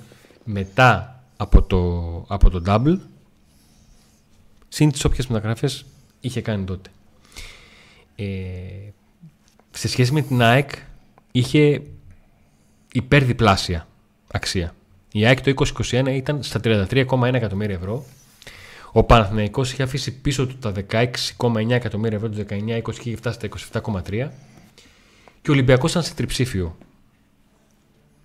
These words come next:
Είχε πιάσει τα τριψήφια. Είχε ξεπεράσει κατά λίγο τα εκατό εκατομμύρια ευρώ σε χρηματιστηρική αξία. Το είκοσι ένα είκοσι δύο βλέπουμε την πολύ μεγάλη αλλαγή του παοκ,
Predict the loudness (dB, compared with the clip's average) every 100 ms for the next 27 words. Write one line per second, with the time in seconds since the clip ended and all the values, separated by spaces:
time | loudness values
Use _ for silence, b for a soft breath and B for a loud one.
0 | -4 -2 0 2 2 2 -2 -2 -2 -6
1 | -10 _ _ _ _ -20 B B B B
2 | -6 -6 -4 -2 0 4 6 6 4 -2
3 | 0 2 2 2 2 0 0 -2 -2 -2
4 | 0 0 0 -2 -4 B B B B -4
5 | -2 2 2 0 -2 -6 0 0 0 -2
6 | -4 -6 _ _ _ _ _ _ _ _
7 | _ _ _ _ _ _ _ _ _ B
8 | B B B B B 2 2 8 8 8
9 | 4 4 4 6 4 2 2 0 0 2
10 | 4 4 6 4 4 2 -2 2 4 4